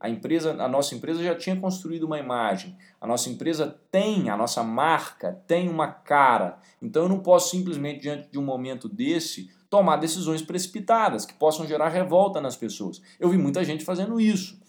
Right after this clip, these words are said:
Pode ser que você já tenha construído aí alguma coisinha no seu lote. Não menospreza isso durante esse momento. Pensa bem, tá? Então tenha cautela. Eu vi muita gente saindo tomando decisões imediatas. Mais uma vez, não é certo, não é errado.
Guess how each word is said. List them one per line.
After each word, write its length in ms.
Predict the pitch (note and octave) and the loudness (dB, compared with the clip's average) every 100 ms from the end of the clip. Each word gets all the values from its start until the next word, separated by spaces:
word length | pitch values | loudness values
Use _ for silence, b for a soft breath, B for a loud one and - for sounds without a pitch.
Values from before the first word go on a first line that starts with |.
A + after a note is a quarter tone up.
| _ | _
Pode 280 | - F#3+ G3+ | 6 6 6
ser 240 | - F3+ F#3 | 0 -2 0
que 40 | |
você 120 | F3+ | 0
já 160 | E3+ C#3 | 0 0
tenha 240 | E3 F3 | -2 -6
construído 1080 | - F3+ F3+ - E3 C3+ C3+ F3 G3 D3 C3 | -2 -2 -2 -4 -4 -2 0 0 0 2 4
aí 400 | A2 B2+ F3 D#3 | 4 0 0 0
alguma 340 | A#2 C3 E3+ | 0 0 -4
coisinha 600 | F3 A3 A#3+ E3 G#3+ B3 | 2 2 2 0 0 2
no 100 | F3+ | 0
seu 220 | - C3 | 0 -2
lote. 440 | G#2+ G2+ F2 - - b | 0 0 0 -4 -20 b
Não 140 | - A2+ | -6 -2
menospreza 840 | C3+ E3+ F#3+ - F3 G#3 C4 G3 | 0 0 0 0 0 2 2 2
isso 280 | D#3+ D3+ D3 | 0 -2 -6
durante 360 | C3+ B2+ B2 A#2+ | -6 -4 -4 -6
esse 180 | A2+ A2+ | -8 -8
momento. 420 | G#2+ G2+ F#2 - | -6 -4 -6 -6
Pensa 400 | - C#3 D#3 B3 | -10 -8 -4 -2
bem, 460 | C4 A#3 A3+ F#3+ - B B _ | 0 0 0 -2 -4 B B _
tá? 220 | B2+ G3 | -2 0
Então 220 | F#3 E3+ | -2 -4
tenha 260 | - F3+ G3+ | -2 -2 -2
cautela. 1040 | G3+ A#3 A3+ - F#3+ F3+ D#3+ G2 A1 - b b b b _ - | 0 0 0 -2 2 8 8 6 -2 -10 b b b b _ 0
Eu 240 | A3 A#3+ | 6 6
vi 140 | C#3+ C3+ | 6 0
muita 320 | B2+ C#3+ D#3+ | -2 -2 -2
gente 240 | C#3 - | -2 -6
saindo 240 | D#3 D#3 D#3 | -6 -4 -6
tomando 280 | D3 D3 | -6 -6
decisões 460 | D3 C#3+ B2+ C#3+ C#3+ | -8 -8 -8 -8 -6
imediatas. 560 | C#3 D3 C3 A#2+ F#2 F#2 | -6 -2 2 0 -2 -6
Mais 260 | A2 C3+ | -4 -4
uma 140 | D3+ B2 | -6 -6
vez, 340 | G#2+ G2 - | -6 -8 -8
não 160 | A2+ A2+ | -6 -4
é 20 | |
certo, 460 | G2 - C3 C#3 - | -6 -4 -4 -6 -10
não 120 | C#3+ | -8
é 60 | D3+ | -8
errado. 340 | A#2 F2+ | -6 -10